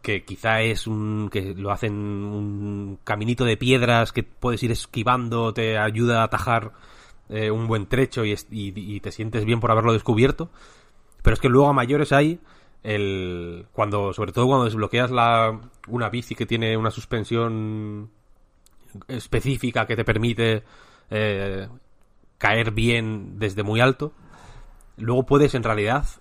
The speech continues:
ir saltando de piedra en piedra, que cada piedra está colocada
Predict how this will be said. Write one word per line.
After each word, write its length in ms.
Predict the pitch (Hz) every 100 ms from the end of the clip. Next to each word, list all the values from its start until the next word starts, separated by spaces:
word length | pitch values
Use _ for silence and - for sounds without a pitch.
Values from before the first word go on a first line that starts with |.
| -
ir 160 | 127
saltando 400 | 123 131 127 131
de 80 | 113
piedra 280 | 107 123 123
en 100 | 101
piedra, 300 | 113 131 156 - - - - -
que 140 | - 117
cada 260 | 104 98
piedra 240 | 117 127 135
está 200 | - 131
colocada 520 | 123 110 123 127